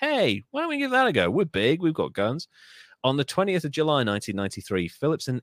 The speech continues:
Emil robbed an armored car outside a branch of First Bank in Littleton, Colorado. On October the twenty-ninth, they were arrested in Glendale, California, northeast of Los Angeles, for operating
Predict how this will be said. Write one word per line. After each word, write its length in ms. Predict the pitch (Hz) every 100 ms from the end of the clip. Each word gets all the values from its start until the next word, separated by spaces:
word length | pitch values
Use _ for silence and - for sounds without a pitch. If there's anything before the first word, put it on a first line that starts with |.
| _
Emil 460 | 120 120 104 90 85 _ _ _ _
robbed 340 | 135 117 113 135
an 120 | 131
armored 380 | 143 165 190 156
car 400 | - 160 135 98
outside 380 | 92 - 117 110
a 40 |
branch 420 | 95 110 123 - 117
of 100 | 104
First 460 | - 135 131 -
Bank 340 | 117 110 113 -
in 280 | 117 107 110
Littleton, 460 | 143 143 - 131
Colorado. 720 | 120 - 123 120 113 107 - - _ _ _ -
On 120 | 113
October 320 | - 170 185
the 80 | 165
twenty-ninth, 720 | - 170 151 131 185 185 - -
they 140 | 113
were 200 | 147 147
arrested 640 | 143 185 - - 190 180 - _ -
in 100 | 110
Glendale, 500 | 110 185 233 214 175
California, 680 | - 151 143 151 123 107 95
northeast 500 | 117 127 131 123 -
of 100 | 107
Los 220 | 113 -
Angeles, 480 | 120 117 107 104 - _ _
for 180 | - 123
operating 540 | 151 165 156 156 147